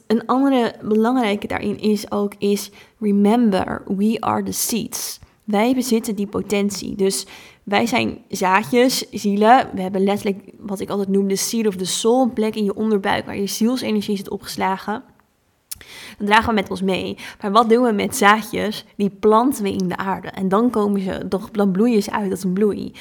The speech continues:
bloem. En zo, dat is precies hetzelfde voor ons. Dus als wij onze eigen seed of the soul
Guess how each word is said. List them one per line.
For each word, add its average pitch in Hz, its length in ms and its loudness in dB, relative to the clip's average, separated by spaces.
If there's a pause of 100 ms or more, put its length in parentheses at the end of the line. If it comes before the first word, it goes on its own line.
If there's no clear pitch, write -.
(140)
bloem. 202 340 2 (340)
En 208 160 -2
zo, 240 320 4 (300)
dat 233 180 -4
is - 80 -10
precies 262 280 -4
hetzelfde 226 380 -2
voor 185 120 -10
ons. 196 260 -4
Dus 196 140 -6
als 190 200 -6
wij 220 460 2
onze 208 240 -4
eigen 240 380 -2
seed 254 360 2
of 214 80 0
the 196 140 -4
soul 202 600 -2